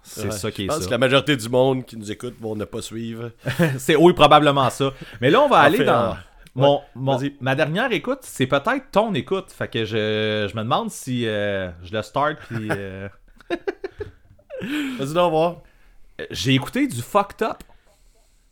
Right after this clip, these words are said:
Speaker 2: Hein ? Non.
Speaker 1: Non. Fait que t'as,
Speaker 2: Ben,
Speaker 1: t'as pas,
Speaker 2: pourquoi ?
Speaker 1: ça veut dire, tu vas me dire que t'as pas vu que Fucked Up a sorti un nouvel album ?
Speaker 2: Non !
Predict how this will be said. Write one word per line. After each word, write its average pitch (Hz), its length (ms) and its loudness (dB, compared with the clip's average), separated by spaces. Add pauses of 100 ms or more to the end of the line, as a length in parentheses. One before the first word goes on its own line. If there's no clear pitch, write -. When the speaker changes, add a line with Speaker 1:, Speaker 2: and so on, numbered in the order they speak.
(640)
Speaker 2:
Hein ? 127 300 2
Non. 110 400 -2
Speaker 1:
Non. 127 380 4
Fait - 180 -8
que - 60 -20
t'as, 160 80 6
Speaker 2:
Ben, - 80 -2
Speaker 1:
t'as 147 60 2
pas, 170 160 6
Speaker 2:
pourquoi ? - 140 0
Speaker 1:
ça 147 120 0
veut 139 80 0
dire, 156 160 -4
tu - 100 -12
vas 135 80 6
me 127 80 0
dire 160 160 0
que 170 80 -4
t'as 135 140 -4
pas 127 140 2
vu 135 140 -2
que - 60 -20
Fucked - 220 -2
Up 151 100 -6
a 139 60 -2
sorti 131 240 -6
un 143 40 -4
nouvel 127 200 0
album ? 127 420 -4 (380)
Speaker 2:
Non ! 294 640 10